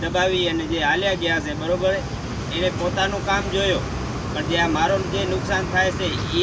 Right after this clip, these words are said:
નથી દેખાતું એને. છેલ્લા બે વર્ષથી આ મને નુકસાન થાય છે. તો આનો જવાબદાર કોણ? તમે જોઈ શકો છો, આ બધો જે પાણી છે, એ બધામાં પાક વાવેલો હતો, એ પૂરેપૂરો બે વર્ષથી, ગયા વર્ષે પણ પાક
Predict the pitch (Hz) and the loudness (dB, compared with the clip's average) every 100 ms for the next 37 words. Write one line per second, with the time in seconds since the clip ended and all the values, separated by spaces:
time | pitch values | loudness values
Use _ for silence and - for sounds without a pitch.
0 | 185 190 185 170 170 156 143 120 - - | 2 0 0 0 0 0 -2 -2 -2 -4
1 | - - - - - 165 185 185 185 196 | -4 -4 -4 -4 -4 -2 2 2 2 0
2 | 196 196 196 190 180 202 - - - - | 2 2 2 2 -2 -2 -2 -4 -4 -4
3 | - - - - - 160 185 175 185 180 | -4 -4 -4 -4 0 2 2 0 0 0
4 | 170 - 196 - 180 175 170 170 202 - | -2 -2 0 0 0 0 0 -2 -2 -6
5 | - - - - - - - 147 170 190 | -6 -6 -6 -6 -8 -8 -4 -2 0 0
6 | 175 196 196 196 190 180 185 170 - - | 2 2 2 2 2 2 0 0 -4 -6
7 | - - - - - - - - - 156 | -6 -6 -6 -6 -6 -6 -6 -6 -4 -2
8 | 180 170 190 196 202 185 180 175 202 202 | -2 0 0 0 0 0 0 0 -2 -4
9 | - 165 185 185 196 185 190 185 170 190 | -2 0 2 0 0 0 -2 0 0 0
10 | 196 190 202 190 175 190 190 190 196 202 | 0 -2 -2 -2 -2 -2 0 0 0 -2
11 | 190 175 180 185 185 180 180 156 - - | 0 2 2 2 2 4 4 2 0 -2
12 | - - - - - - - - - 170 | -4 -4 -4 -4 -4 -2 -4 -2 0 0
13 | - 185 214 208 208 208 196 202 208 202 | 0 0 0 -2 -2 -2 -2 -2 2 2
14 | 196 202 170 180 202 202 208 - 202 202 | 0 -2 2 2 2 2 -2 -2 -2 -2
15 | - 190 | 0 0